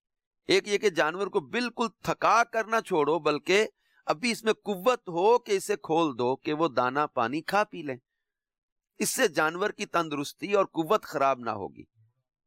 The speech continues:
دوسرے یہ کہ جانور کو بوڑھا ناکارہ کر کے محنت سے آزاد نہ کرو، بلکہ ابھی اس میں کچھ طاقت ہو کہ اسے کام لینا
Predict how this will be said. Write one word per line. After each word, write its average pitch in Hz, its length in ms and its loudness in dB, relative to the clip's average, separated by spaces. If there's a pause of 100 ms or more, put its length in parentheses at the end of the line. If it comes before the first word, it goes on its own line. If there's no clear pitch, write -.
(240)
دوسرے 165 340 0
یہ 226 120 2
کہ 226 140 2
جانور 170 460 0
کو 214 240 2
بوڑھا 202 540 2
ناکارہ 165 600 0
کر 147 220 -2
کے 185 260 0 (240)
محنت 190 600 0
سے 196 240 2 (160)
آزاد 147 560 2
نہ 131 160 -6
کرو، 175 420 2 (220)
بلکہ 202 500 2 (100)
ابھی 165 360 -2
اس 196 160 -12
میں 190 100 2
کچھ - 260 -6
طاقت 147 480 0
ہو 147 220 0
کہ - 100 -2
اسے 165 220 0
کام 170 400 0
لینا 143 380 2